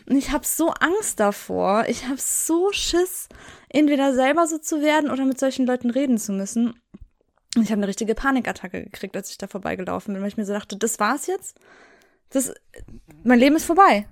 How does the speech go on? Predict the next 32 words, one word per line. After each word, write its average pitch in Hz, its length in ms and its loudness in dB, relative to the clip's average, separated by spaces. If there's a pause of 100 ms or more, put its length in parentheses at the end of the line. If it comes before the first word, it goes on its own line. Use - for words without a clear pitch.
Mein, - 340 2 (200)
mein 247 180 10
Leben 311 320 8
ist - 360 0
jetzt 262 260 0
vorbei. 302 460 0 (460)
Und 240 300 4 (420)
<laughs> - 460 -18
ich, - 220 2
mir 247 120 6
ging's 254 260 4
richtig 294 320 -2
schlecht 294 360 -2
und 214 160 0 (400)
mein 220 300 2
Freund 254 420 2
<laughs> - 0 -
hat 254 140 0
mich 247 140 0
dann 226 180 2
beruhigt 220 480 -2
und 233 40 -2
hat 220 100 -6
dann 202 100 -6
auch 226 140 -6
gesagt, 202 280 -6
hey, 196 160 -10 (600)
aber 208 200 -6
guck 208 140 -8
mal, 202 240 -4 (120)
also 202 180 -4
erstens, 285 680 -2